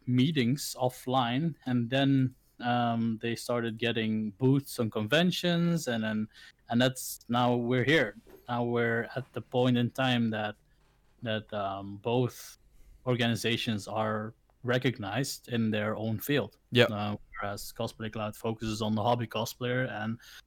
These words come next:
Speaker 1: um, B Cosplay focuses on competi-, competitive cosplayers.
Speaker 2: Yes, that's right.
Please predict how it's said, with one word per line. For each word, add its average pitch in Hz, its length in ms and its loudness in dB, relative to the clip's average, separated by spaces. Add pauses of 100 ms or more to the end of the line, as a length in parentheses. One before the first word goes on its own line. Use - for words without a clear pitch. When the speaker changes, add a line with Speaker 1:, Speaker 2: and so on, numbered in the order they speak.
(220)
Speaker 1:
um, 110 220 2
B 120 200 4
Cosplay 123 500 0
focuses 123 400 -6
on 117 120 -2
competi-, 123 380 0
competitive 117 460 0
cosplayers. 101 540 -12 (140)
Speaker 2:
Yes, 107 340 0 (440)
that's - 200 -8
right. 101 200 4